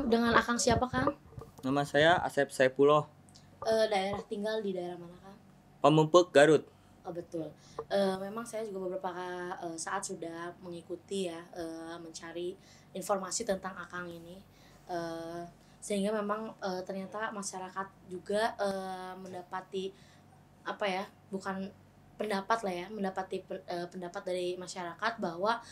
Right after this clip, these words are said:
Speaker 1: Akang ini adalah seorang yang memang tangguh dan ditakuti oleh banyak masyarakat. Kenapa, Kang, kok bisa seperti itu, Kang? Coba boleh Akang ceritakan?
Speaker 2: Ya, saya bukan yang ditakutin sama orang, tapi saya punya dendam.
Speaker 1: Hmm.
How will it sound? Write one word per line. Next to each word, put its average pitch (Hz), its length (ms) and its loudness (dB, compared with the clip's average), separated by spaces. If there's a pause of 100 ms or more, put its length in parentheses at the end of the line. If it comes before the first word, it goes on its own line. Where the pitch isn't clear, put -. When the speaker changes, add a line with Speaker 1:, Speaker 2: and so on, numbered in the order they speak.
(180)
Speaker 1:
Akang - 240 -6
ini 208 240 -2
adalah 196 160 0
seorang 185 340 -4
yang 202 220 -8
memang 202 240 -6
tangguh 202 400 -2
dan 180 160 0 (320)
ditakuti 208 480 -2
oleh 196 100 0
banyak 175 220 -4
masyarakat. 185 560 -6
Kenapa, 220 320 -4
Kang, 254 160 -4
kok 247 160 -2
bisa 202 160 -2
seperti 196 340 -4
itu, 214 140 -6
Kang? 220 160 -8 (1400)
Coba 233 180 -2
boleh 196 220 4
Akang 202 160 -12
ceritakan? 196 480 -10 (560)
Speaker 2:
Ya, 135 400 6 (960)
saya 170 320 10
bukan 151 400 6
yang 147 160 4
ditakutin 139 640 4
sama 139 240 4
orang, 131 480 4
tapi - 240 0
saya 143 320 6
punya 139 320 4
dendam. 135 640 6
Speaker 1:
Hmm. - 240 -12